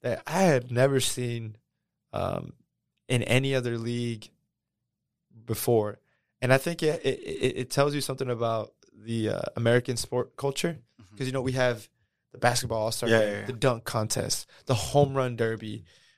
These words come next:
Speaker 1: the, um, N F L, uh, I forget what they call it, but it's, like, kind of a skills related thing.
Speaker 2: The combine?
Speaker 1: No,
Speaker 2: Not
Speaker 1: not
Speaker 2: the
Speaker 1: the
Speaker 2: combine,
Speaker 1: combine.
Speaker 2: the, I forgot either.
Speaker 1: I for-, I forget what it is, but we, we make games to demonstrate, uh,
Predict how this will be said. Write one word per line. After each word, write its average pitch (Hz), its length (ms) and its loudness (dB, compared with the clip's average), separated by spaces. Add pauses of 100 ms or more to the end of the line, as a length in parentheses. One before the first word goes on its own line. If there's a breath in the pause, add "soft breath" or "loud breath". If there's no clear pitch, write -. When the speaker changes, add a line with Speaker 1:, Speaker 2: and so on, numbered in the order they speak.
(120)
Speaker 1:
the, 113 460 0
um, 113 260 2
N 135 140 0
F 131 180 -4
L, 123 520 0 (160)
uh, 92 240 0 (100)
I - 60 -6
forget 123 220 -4
what 117 100 -4
they - 80 -8
call 113 240 6
it, 104 100 -4
but 110 100 -6
it's, 110 120 -4
like, 113 220 -6
kind 117 140 -4
of 110 80 -4
a 104 40 -6
skills 113 360 -6
related 110 420 -8
thing. 117 100 -6
Speaker 2:
The 120 60 -2
combine? 131 640 -2 (500)
Speaker 1:
No, 131 140 -2
Speaker 2:
Not 131 60 2
Speaker 1:
not 135 80 2
Speaker 2:
the 123 60 -2
Speaker 1:
the - 40 -8
Speaker 2:
combine, 117 400 0
Speaker 1:
combine. 107 440 -8 (280)
Speaker 2:
the, 110 40 -20
I 113 40 -14
forgot 107 300 -12
either. 104 180 -12 (260 soft breath)
Speaker 1:
I - 60 -20
for-, - 240 -12
I - 60 -4
forget 120 240 -4
what 104 120 -2
it 110 100 0
is, 110 220 0
but 113 300 0 (920)
we, 131 280 -2 (800)
we 135 120 0
make 139 380 -2
games 147 640 0 (160)
to 127 120 2
demonstrate, 131 920 -2 (180)
uh, 110 380 0